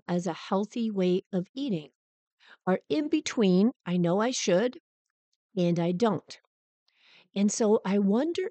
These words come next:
if changing the thought from going on a diet, which to me, whenever I hear diet, I think of a temporary state of being. A diet has a goal, lose X amount of weight, and then boom, going back on. I'm not talking about a diet.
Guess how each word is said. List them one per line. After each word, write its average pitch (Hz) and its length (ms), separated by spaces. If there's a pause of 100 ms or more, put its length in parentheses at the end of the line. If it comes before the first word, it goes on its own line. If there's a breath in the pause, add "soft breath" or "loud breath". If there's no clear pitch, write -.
if - 520 (520)
changing 320 880
the 247 180
thought - 540 (400)
from 208 360 (160)
going 262 340
on 294 120
a 285 100
diet, 190 400
which 185 160
to - 120
me, 294 340
whenever 190 360
I 185 120
hear 185 200
diet, 165 360
I 160 100
think 165 220
of - 100
a - 80
temporary 170 460
state 160 240
of 165 100
being. - 220 (400 soft breath)
A 165 80
diet 185 580
has 185 240
a 190 60
goal, 165 260 (160)
lose 196 340
X 226 240
amount 254 240
of 262 120
weight, 180 280
and 180 140
then 160 220 (160)
boom, 254 260 (120)
going 175 200
back 165 240
on. 147 140 (1080)
I'm 220 140
not 254 160
talking 190 320
about 165 180
a 170 80
diet. 151 320